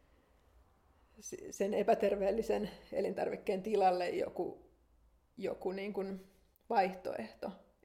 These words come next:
ehkä, että se toimisi. Mut sit toisaalta on myös, niin kun, nähty, että vaikka Isossa Britanniassa tehtiin tämmönen virvoitusjuomavero, joka on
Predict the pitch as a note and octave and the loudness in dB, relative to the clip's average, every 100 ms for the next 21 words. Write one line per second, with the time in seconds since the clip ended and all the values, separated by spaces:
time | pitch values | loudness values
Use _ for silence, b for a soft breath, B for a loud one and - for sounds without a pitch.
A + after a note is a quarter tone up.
0 | - - - - - - F#3+ - F#3 F#3+ | -12 -8 -6 -6 -6 -8 -6 -4 -2 -2
1 | F#3+ A3 B B B B A#3 C4+ F4 E4+ | -4 -8 B B B B -6 -4 -4 -4
2 | E4+ E4 D4+ C4 B3+ B3+ - - A3+ A3 | -4 0 0 0 -2 -4 -10 -4 -2 -2
3 | G#3+ G#3+ G3+ F#3+ G#3 G#3 G3 F#3+ F#3 - | -4 -4 -6 -6 -4 -6 -4 -2 -2 -2
4 | G3 E3+ - - - - _ _ _ _ | -2 -2 -2 -6 -6 -10 _ _ _ _
5 | _ _ _ - G#3 G3+ F#3+ - G3 F#3+ | _ _ _ -12 -8 -4 -4 -4 -6 -4
6 | F#3 F3 F3+ F3+ F#3 - F3+ - - _ | -4 -6 -6 -8 -6 -6 -6 -10 -20 _
7 | E3 E3 G3+ G#3 F#3+ F#3+ - G3 F#3 G3 | -6 -4 -6 -6 -6 -6 -8 -8 -8 -4
8 | F#3+ F3+ - G3+ - G#3+ G#3 F#3+ G3+ G#3+ | -4 -4 -8 -10 -8 -6 -4 -4 -2 -2
9 | G#3+ B B B B _ _ _ - - | -4 B B B B _ _ _ -8 0
10 | F#3 F#3 F3 | 0 0 -4